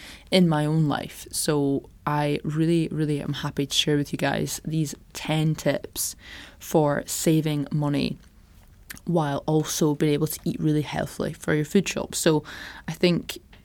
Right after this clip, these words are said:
really what I'm wanting to say is ten tips to reduce your food costs without compromising on health. And it's so interesting because we really do know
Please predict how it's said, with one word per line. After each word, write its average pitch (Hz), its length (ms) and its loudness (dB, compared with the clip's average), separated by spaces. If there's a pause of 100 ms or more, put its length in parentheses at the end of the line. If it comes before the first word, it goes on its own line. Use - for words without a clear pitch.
really 170 360 6
what 147 160 2
I'm 143 100 0
wanting 143 240 0
to - 80 -8
say 139 200 2
is - 300 -2 (140)
ten 156 280 2
tips - 400 0
to - 200 0
reduce 147 380 0
your 147 60 -2
food - 260 -2
costs - 500 -2
without 143 560 2
compromising 143 840 -2 (520)
on 147 260 6
health. - 640 -2 (500)
And 170 360 4
it's - 180 2
so 226 260 6
interesting 147 600 4
because 143 300 -4
we 165 60 0
really 175 320 4
do 170 240 6
know 143 460 2